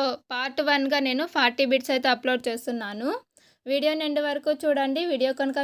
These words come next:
మీకు నచ్చినట్లయితే తప్పకుండా లైక్ చేయండి, షేర్ చేయండి, సబ్స్క్రైబ్ చేయండి. ఫస్ట్ క్వశ్చన్,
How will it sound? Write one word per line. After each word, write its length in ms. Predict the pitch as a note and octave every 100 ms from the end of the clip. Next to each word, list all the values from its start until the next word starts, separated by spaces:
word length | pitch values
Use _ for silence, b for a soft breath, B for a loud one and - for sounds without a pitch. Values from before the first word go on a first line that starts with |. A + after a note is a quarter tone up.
| C#4
మీకు 140 | C4+ C4
నచ్చినట్లయితే 540 | A#3+ C4 B3+ B3+ C4 C4
తప్పకుండా 500 | B3 - B3 A#3+ B3 C#4 C4+
లైక్ 220 | A#3+ B3 D#4
చేయండి, 400 | C4+ A#3 A3+ C#4 A4+ - _ _ -
షేర్ 280 | D4+ C4+ C4+ D#4
చేయండి, 340 | C4+ B3 C#4 F#4+
సబ్స్క్రైబ్ 480 | D#4+ B3 - B3+ A#3
చేయండి. 500 | - A#3+ A3 A3 A#3+ A#3 G#3+ C4+ - _ _ _ _ _ _ _ _ _ _ _ _ _ _ _ _ _ _ _ _ -
ఫస్ట్ 260 | C#4 C4+ D4+
క్వశ్చన్, 400 | D4 C#4+ B3 B3